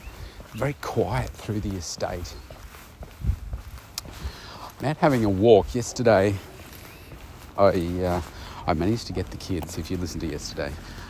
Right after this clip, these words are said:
I managed to get the kids, as in, uh, my daughter and her boyfriend, to, uh, make dinner last night. I thought, "Do you know what? Yeah,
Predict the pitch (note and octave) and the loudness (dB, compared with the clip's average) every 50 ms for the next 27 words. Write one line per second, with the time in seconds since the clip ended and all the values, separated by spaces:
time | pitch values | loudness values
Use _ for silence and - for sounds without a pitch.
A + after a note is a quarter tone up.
0 | - - - F2 F2+ - - A#2+ C3 C3 - - - - G#2 F#2+ F#2+ G#2+ - - | -10 -4 -4 -2 -2 -2 0 0 0 0 -2 -4 -2 0 0 0 0 -2 -6 -10
1 | - - F2 F#2+ G2 - - E2+ E2+ D#2 D2+ - - - F#2+ E2 - F#2 F2 D#2 | -10 -10 -8 -6 -6 -4 -2 -2 -4 -4 -4 -8 -6 -4 -2 -2 0 0 0 0
2 | D2+ F#2 E2+ F2 E2 F2+ E2+ D2+ C#2+ E2+ D#2 - E2+ D#2+ D#2 - - - - D#2+ | 0 0 0 0 0 0 0 0 0 -2 0 0 0 0 0 -2 -4 -6 -6 -6
3 | - - - - - - - - - - - - - - A#2 A2+ A2 G#2 G2+ G2+ | -6 -6 -8 -10 -10 -10 -10 -8 -8 -4 0 2 4 6 8 8 8 8 8 6
4 | F2 F#2 G2+ G2 F#2 - G2+ A2 C3 C#3+ B2+ - B2+ G#2+ G2+ F#2 F2+ F#2 F2+ F2 | 8 8 10 10 10 10 8 8 8 8 6 6 6 6 8 8 6 6 6 4
5 | E2 - - G2+ F2+ D#2+ D#2 - - - - - - - - - - - G#2+ G2 | 2 0 0 0 0 0 2 2 0 0 0 0 -2 -2 -2 -2 2 2 2 6
6 | - B2 A#2 A2 A2 A2+ - - - - - - - - - - - - - - | 8 10 12 12 12 10 6 -2 -6 -8 -8 -8 -10 -10 -10 -10 -8 -6 -2 2
7 | - G3 F#3+ E3+ B2 A#2+ A#2+ C3 C#3 A#2 C3+ C#3+ A#2 G#2+ | 4 6 8 10 12 12 12 12 12 10 10 10 10 10